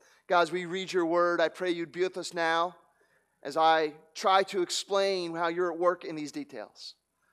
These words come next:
God, I pray that you would work in our hearts this Christmas morning. Thank you that you are the God who's come to be with us. You are our Emmanuel, and so you are here with us right now. And as I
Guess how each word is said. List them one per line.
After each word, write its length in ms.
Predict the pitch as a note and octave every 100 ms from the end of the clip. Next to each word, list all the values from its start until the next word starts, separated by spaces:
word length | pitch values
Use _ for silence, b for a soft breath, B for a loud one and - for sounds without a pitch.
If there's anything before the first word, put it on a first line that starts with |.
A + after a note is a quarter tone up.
| _ _ -
God, 100 | E3+
I 120 | E3+
pray 480 | - G3 F#3+ F3+ E3
that 260 | D#3+ D#3
you 240 | E3 F#3 F3
would 440 | E3 D3 C#3+ C3 - _ _
work 320 | F#3 A#3+ A#3 -
in 120 | G3+
our 180 | G3 F#3+
hearts 360 | E3+ D3+ -
this 180 | - D#3
Christmas 580 | - E3+ F3+ D#3 D#3+ - -
morning. 420 | C#3 B2+ A#2 A2+ _ _ _ _ _ _ _ _
Thank 240 | F3 F#3 F#3
you 60 |
that 100 | E3
you 160 | F3 F3+
are 80 | F3
the 80 |
God 280 | D#3 F3 E3+
who's 120 | D3+
come 260 | - F#3+ F3
to 160 | F3 E3+
be 240 | C3+ F3
with 220 | E3 D#3+
us. 280 | C#3 C3+ -
You 180 | F3 F3
are 320 | E3+ F3 F3 -
our 260 | E3 E3
Emmanuel, 760 | D#3 D3+ D#3+ E3+ D#3+ D3+ D#3+ D3+
and 80 | C#3+
so 140 | D#3+
you 220 | D3+ F#3
are 80 | D#3
here 260 | C#3+ F#3 F3
with 180 | F3
us 240 | E3+ E3 -
right 280 | C#3 D3 C#3+ C3+
now. 220 | C3 - _ _ _ _ _ _ _ _
And 100 | D3
as 140 | D3
I 360 | D#3 D#3+ D#3+